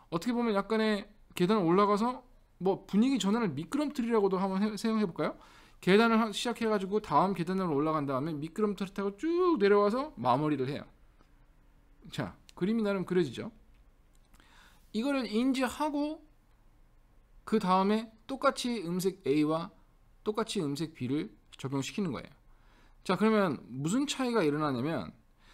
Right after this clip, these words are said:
자, 우리가 음을 올라갔다가 내려왔다라고 했으니까 나름의 살짝의, 음, 뭐,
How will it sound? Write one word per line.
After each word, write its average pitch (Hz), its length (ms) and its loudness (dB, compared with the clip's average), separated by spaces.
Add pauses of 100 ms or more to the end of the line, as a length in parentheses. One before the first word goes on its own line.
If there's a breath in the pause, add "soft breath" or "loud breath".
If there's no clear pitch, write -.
(200 soft breath)
자, 165 140 0
우리가 151 520 4
음을 160 560 0 (480)
올라갔다가 190 640 4
내려왔다라고 165 800 0
했으니까 135 680 -4
나름의 147 680 0
살짝의, 226 840 -6 (420 soft breath)
음, 143 280 -4
뭐, 127 260 -4